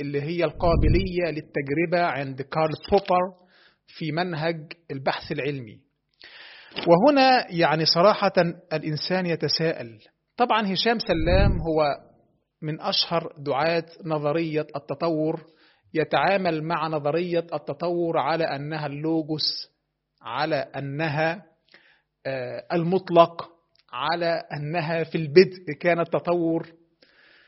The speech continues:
ما لا يعرفه هشام سلام أن كارل بوبر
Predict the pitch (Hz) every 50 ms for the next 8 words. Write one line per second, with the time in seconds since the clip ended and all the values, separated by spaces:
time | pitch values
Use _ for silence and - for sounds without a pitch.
0 | _ _ _ _ _ _ _ _ _ - 156 175 208 240 254 247 233 208 202 151
1 | 156 180 202 202 208 196 185 185 170 147 - 185 190 196 170 - - 160 151 156
2 | 165 170 170 175 180 175 165 - - 156 160 160 151 147 139 - - 175 190 208
3 | 202 - - - 220 226 - - 185